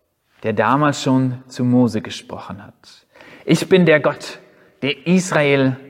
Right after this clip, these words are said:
aus Ägypten gerettet hat. Ich bin's. Ich bin der Gott, der in den Stürmen deines Lebens bei dir, an deiner Seite ist. Ich bin der Gott,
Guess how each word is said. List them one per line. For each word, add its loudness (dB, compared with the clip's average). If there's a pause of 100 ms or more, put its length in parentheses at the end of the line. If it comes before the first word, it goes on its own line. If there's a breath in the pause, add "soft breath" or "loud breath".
(100)
aus -6
Ägypten -2
gerettet -4
hat. -18 (1400)
Ich -8
bin's. -20 (680)
Ich -16
bin 4
der 6
Gott, 0 (600 soft breath)
der -2
in 0
den 0
Stürmen 4
deines 2
Lebens 0 (280)
bei -2
dir, -2
an -4
deiner 0
Seite -6
ist. -20 (580)
Ich -12
bin 2
der 4
Gott, 0